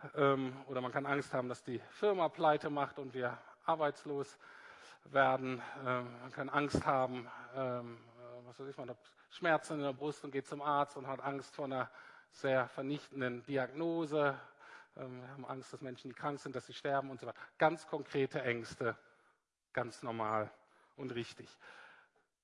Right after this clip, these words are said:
Und dann gibt's eine zweite Form von Angst und die ist wesentlich schwieriger zu greifen. Aber gerade für uns Deutsche total wichtig, dass wir das verstehen und damit lernen,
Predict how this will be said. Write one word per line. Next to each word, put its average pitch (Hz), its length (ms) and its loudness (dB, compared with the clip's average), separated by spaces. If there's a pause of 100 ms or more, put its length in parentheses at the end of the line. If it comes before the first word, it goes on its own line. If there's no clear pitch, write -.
(180)
Und 160 80 -4
dann 208 100 6
gibt's 247 180 -2
eine 180 80 2
zweite 180 400 2
Form 147 320 -2
von 143 180 -4
Angst 139 680 0
und 147 300 -8
die 190 180 -6
ist - 560 0 (100)
wesentlich 175 600 -4
schwieriger 143 720 -2 (140)
zu - 180 -14
greifen. 120 640 2 (400)
Aber 127 180 -8
gerade 135 340 0
für 143 160 -10
uns 147 280 -10
Deutsche 127 480 -8
total 131 340 -4
wichtig, 127 320 -10
dass - 200 -10
wir 123 80 -8
das 117 280 -8 (240)
verstehen 139 460 -2
und 117 260 -8 (460)
damit 127 260 -4
lernen, 123 380 4